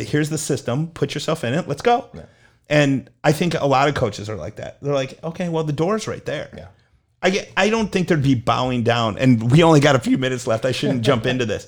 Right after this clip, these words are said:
Speaker 2: <laughs>
Speaker 1: But, uh, Oklahoma State.
Speaker 2: Yeah.
Speaker 1: Him wearing that O-, what, O P N
Speaker 2: Oh,
Speaker 1: shirt
Speaker 2: yes.
Speaker 1: or whatever.
Speaker 2: O-, O A N.
Speaker 1: Yeah.
Speaker 2: Yeah.
Speaker 1: O A N. And, uh, then the players getting together and saying that it was racist and all this other stuff. Dude, I,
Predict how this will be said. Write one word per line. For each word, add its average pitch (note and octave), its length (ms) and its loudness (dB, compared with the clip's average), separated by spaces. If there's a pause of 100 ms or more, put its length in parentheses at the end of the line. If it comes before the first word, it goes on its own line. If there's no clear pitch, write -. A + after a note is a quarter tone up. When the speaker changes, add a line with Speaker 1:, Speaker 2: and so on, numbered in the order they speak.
(160)
Speaker 2:
<laughs> - 180 -20
Speaker 1:
But, C3+ 220 6
uh, A#2 240 2 (720)
Oklahoma D#3+ 460 2
State. - 420 -6 (140)
Speaker 2:
Yeah. - 140 -20 (200)
Speaker 1:
Him D3+ 160 -6
wearing D3+ 360 0
that C3+ 360 -4 (320)
O-, D3 300 2
what, B2 340 -2
O D3 240 4
P D3 100 6
N C#3+ 280 4
Speaker 2:
Oh, - 20 0
Speaker 1:
shirt E3+ 360 0
Speaker 2:
yes. A2+ 460 -4
Speaker 1:
or D#3+ 140 4
whatever. E3+ 320 2
Speaker 2:
O-, D3+ 80 4
O D3 40 6
A C3+ 120 4
N. G#2+ 220 -4 (100)
Speaker 1:
Yeah. D3+ 240 0 (100)
Speaker 2:
Yeah. G#2+ 220 -10
Speaker 1:
O D#3+ 160 6
A D3+ 140 2
N. D#3 280 0
And, C#3+ 240 2
uh, A#2 280 2 (240)
then D3+ 180 0
the C#3 80 -2
players D3+ 400 2
getting - 160 -4
together D3+ 320 0
and C3 80 -4
saying C#3+ 300 -2
that C3+ 100 0
it A#2 60 -4
was G2 160 -8
racist D3 500 0
and C3+ 100 -4
all C#3 100 0
this C3 140 -6
other D3 140 0
stuff. D#3+ 300 -2 (340)
Dude, A3 320 -2 (260)
I, F#3 200 0